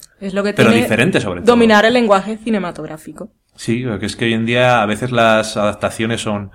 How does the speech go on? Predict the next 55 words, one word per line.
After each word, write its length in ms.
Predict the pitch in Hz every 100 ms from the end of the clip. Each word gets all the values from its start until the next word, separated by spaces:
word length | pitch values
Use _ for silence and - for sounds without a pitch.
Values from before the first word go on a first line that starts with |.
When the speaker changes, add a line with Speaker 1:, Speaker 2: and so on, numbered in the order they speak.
| _
Speaker 2:
bueno, 180 | - 113
si 100 | 107
es 40 | 98
que 60 |
lo, 200 | 110 107 101
lo 100 | 98
vemos 240 | 101 98
siempre. 460 | 110 101 95 87 -
Hacen 800 | - 127 - 127 123 123 120 113
El 60 | 110
Señor 160 | 120
de 40 | 117
los 100 | 113
Anillos, 300 | 107 110 92
hacen 280 | 98 110 107
Harry 220 | 104 98 104
Potter, 400 | 131 131 85 -
por 120 | -
Speaker 1:
Ujú. 80 | 107
Speaker 2:
ejemplo. 440 | 107 98 - - _ -
Hacen 220 | 101 101
Juego 220 | - 104
de 80 | 104
Tronos, 340 | - 147 107 -
por 140 | -
ejemplo. 320 | - 92 87 _ _
¿Por 160 | 151 151
qué 100 | 185
no 120 | 226
sale 220 | 208 208
no 100 | 202
sé 160 | 165 151
qué? 460 | 165 190 110 - -
Speaker 1:
Ujú. 120 | 233
Speaker 2:
Bueno, 220 | 214 101 151
y, 480 | 98 90 - - _ - - - _ _
¿pero 140 | - 127
por 120 | 123
qué 100 | 127
hacen 220 | 175 190 175
e-? 60 |
Pero 280 | 185 - 92
porque 260 | - - -
sí, 540 | 127 175 175 269 - _ _
porque 200 | 110 107
esto 100 | 101
es 60 | 202
otra 180 | 175
cosa. 460 | 127 214 208 92 - _ -
Pero 140 | 95
léete 180 | 104 127
el 100 | 113
libro 380 | 156 214 226 285
y 100 | 135
ya. 180 | 143